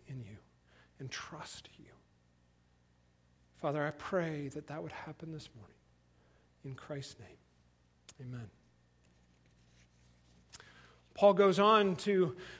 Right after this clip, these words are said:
move from a focused faith to say, "Okay, if this is true of you,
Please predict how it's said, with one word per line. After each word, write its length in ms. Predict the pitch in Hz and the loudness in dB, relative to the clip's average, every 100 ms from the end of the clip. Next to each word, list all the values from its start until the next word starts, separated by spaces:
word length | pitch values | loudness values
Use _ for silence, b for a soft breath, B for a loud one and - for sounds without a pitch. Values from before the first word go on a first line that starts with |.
| B | B
move 380 | 214 233 277 226 | 6 8 8 6
from 220 | 240 208 | 4 6
a 60 | |
focused 520 | 190 220 202 208 185 - | 4 6 6 6 0 2
faith 340 | - 185 220 | 6 8 6
to 100 | 196 | 2
say, 200 | - 214 | 6 6
"Okay, 240 | 208 247 247 | 8 8 12
if 260 | 262 - | 12 12
this 220 | 285 269 | 8 6
is 160 | 277 208 | 4 0
true 400 | - 269 302 349 | 2 6 10 10
of 180 | 302 190 | 8 2
you, 340 | 196 214 254 | 2 2 0